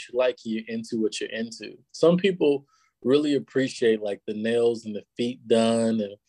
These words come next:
like, lotion, and some guys really all they care about is just a big butt. They don't care how ashy it is. They don't care how the outfit, they don't care if that stomach is slipping out.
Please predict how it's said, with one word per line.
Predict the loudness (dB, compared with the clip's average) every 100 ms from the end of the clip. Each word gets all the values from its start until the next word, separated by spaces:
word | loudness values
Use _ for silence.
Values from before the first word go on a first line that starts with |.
| -20 -20 _ _
like, | 0 2 2
lotion, | 4 4 2 -4 -6 -6
and | -6 -10
some | -4 -2 0
guys | 0 2 2 0
really | -4 -4 -6 -4
all | -2 0
they | -2
care | -2 -6
about | -4 -6
is | -8
just | -8 -6
a | -2
big | 0 0 0
butt. | -2 -2 _ _
They | -2
don't | -2 -4
care | -6
how | -6 -6
ashy | 0 0 -2 -6
it | -8 -6
is. | -6 -8 -10 -20 _ _ _ _ _ 2
They | 4
don't | 4 2 -4
care | -2 2 2 0 -6 _ _
how | -2 0
the | 0 -2
outfit, | -2 -2 -4 -2
they | -2
don't | -2 -2
care | -4
if | -2
that | -6 -6
stomach | -12 -2 -2 0 -4 -4
is | -6 -6 -4
slipping | 2 2 2 -4
out. | -4